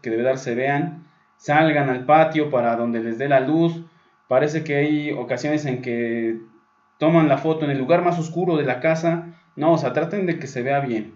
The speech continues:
porque yo así no les puedo ayudar, ¿sale? Entonces, por favor, cumplan ahora sí con todas las actividades. Eh, traten de dar lo mejor de ustedes. Ya les dije, yo no quiero tener alumnos mediocres,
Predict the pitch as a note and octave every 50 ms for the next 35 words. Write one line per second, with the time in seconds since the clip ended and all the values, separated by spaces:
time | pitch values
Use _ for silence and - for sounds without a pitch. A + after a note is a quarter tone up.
0 | - _ A#2+ A#2+ A2+ - C3+ C3 C3 C#3 E3 E3+ F3 E3+ E3 D#3+ D#3+ D3+ C#3+ C#3
1 | C#3+ C#3 B2+ A#2+ A2+ G#2+ G2+ F#2+ F#2 - - - _ _ _ _ _ _ _ _
2 | _ _ _ - A#2 B2 D3+ F3+ E3+ C3+ A#2 C3+ C3+ C#3 C#3+ C#3 - - - -
3 | - _ _ _ _ _ _ - F#3 E3 D#3+ D3 D3 D#3 E3 E3 - - - -
4 | _ _ _ _ _ _ - D#3+ F3 E3+ E3 E3 D3+ D3 D3 D3 C#3 C3+ - -
5 | B2 - C#3+ A#2+ B2+ C3+ C3+ B2 A2+ A2 A2+ G2+ - A#2 A2 A2+ A#2+ C#3 D3 D3+
6 | D#3+ E3+ E3 - - - _ _ _ _ _ _ _ _ _ _ - A2+ A2+ A2+
7 | A2+ A2+ A2+ A2+ A2+ A2 A2 A2 A2 A2+ A2 A2 A2 - - _ _ _ _ _
8 | _ _ _ _ _ _ _ - C#3+ D#3+ E3+ E3 E3 D#3+ C#3 C3 B2+ A#2+ B2 C#3
9 | D3 D3 C#3 B2+ B2 B2+ C#3 C3 B2 A#2 A2 A2+ - C#3+ D3+ D#3 D#3 D#3+ E3 D#3+
10 | - - - _ _ _ _ _ - A#2+ C3 C3+ C3+ C3+ C#3+ - C#3 D#3 D#3+ D#3+
11 | D3+ - D#3 D3+ D3+ C#3 - B2+ B2 C3+ C#3 C3+ B2+ A#2+ B2+ C3 C3 C3 B2 A#2
12 | A2+ A2 G#2 G#2+ B2 C#3 C#3+ - D#3+ E3 E3+ - - -